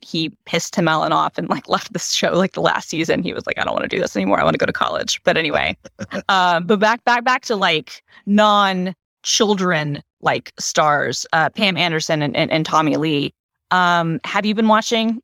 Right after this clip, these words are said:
Speaker 1: um, Jeff, have you been watching the show
Speaker 2: I,
Speaker 1: at all?
Speaker 2: do you know what? I, I am having the hardest time deciding if I can watch it because I,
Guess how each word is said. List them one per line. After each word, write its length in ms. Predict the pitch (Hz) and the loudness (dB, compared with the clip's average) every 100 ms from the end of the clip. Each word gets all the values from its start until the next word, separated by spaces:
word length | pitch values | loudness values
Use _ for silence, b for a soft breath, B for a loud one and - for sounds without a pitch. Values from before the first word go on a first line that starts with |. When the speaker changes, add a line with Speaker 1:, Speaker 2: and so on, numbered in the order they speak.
| - | -2
Speaker 1:
um, 420 | 202 202 202 208 | 2 2 0 -2
Jeff, 260 | 196 220 220 | 0 0 0
have 120 | 190 | -4
you 120 | 185 | -2
been 100 | 180 | 0
watching 240 | 180 - 190 | 0 -2 -2
the 80 | |
show 140 | 117 117 | 0 2
Speaker 2:
I, 40 | |
Speaker 1:
at 60 | 202 | 4
all? 180 | 214 214 | 4 2
Speaker 2:
do 120 | 127 | 0
you 80 | 131 | 0
know 140 | 123 | 2
what? 320 | 110 110 117 - | 2 2 0 -2
I, 160 | 123 107 - - | -4 -4 -8 -4
I 100 | 120 | 0
am 140 | 117 107 | 2 2
having 260 | 110 107 | 2 4
the 60 | 101 | 4
hardest 420 | 92 107 107 - | 4 0 0 0
time 300 | - 107 101 | 0 2 2
deciding 600 | 92 101 - 104 98 98 | 2 2 2 2 4 2
if 180 | 98 98 | 2 0
I 100 | 104 | 0
can 220 | - 104 | 4 4
watch 260 | 104 101 - | 4 2 -2
it 100 | 98 | -2
because 400 | 101 - 107 90 | -2 0 0 0
I, 240 | 104 101 | 0 -2